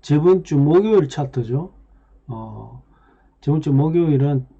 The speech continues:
등락이 굉장히 심했습니다. 그러고 나서 주말장 이어졌는데 조금 상승하다가 싶다가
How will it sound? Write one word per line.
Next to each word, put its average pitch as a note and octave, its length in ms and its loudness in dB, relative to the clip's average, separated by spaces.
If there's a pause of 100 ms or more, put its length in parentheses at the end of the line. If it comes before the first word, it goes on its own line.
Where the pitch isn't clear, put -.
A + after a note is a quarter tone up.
(160)
등락이 C3+ 340 2
굉장히 C#3 360 0
심했습니다. A#2+ 640 -10 (360)
그러고 C#3 280 0
나서 F#3 480 2 (380)
주말장 F#3+ 540 2
이어졌는데 C3+ 640 2
조금 F#3 320 -6
상승하다가 F3 720 -2
싶다가 E3+ 640 -2